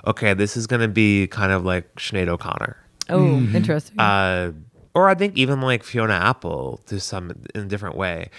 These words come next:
Speaker 2: Yeah.
Speaker 1: Um, where the th-, it was, like, so, like, suffocatingly huge and it got all the attention and, like, uh,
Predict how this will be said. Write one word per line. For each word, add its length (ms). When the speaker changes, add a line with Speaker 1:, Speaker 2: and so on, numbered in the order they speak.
Speaker 2:
Yeah. 480
Speaker 1:
Um, 300
where 420
the 100
th-, 120
it 120
was, 180
like, 100
so, 480
like, 260
suffocatingly 920
huge 520
and 80
it 60
got 160
all 160
the 60
attention 360
and, 100
like, 140
uh, 560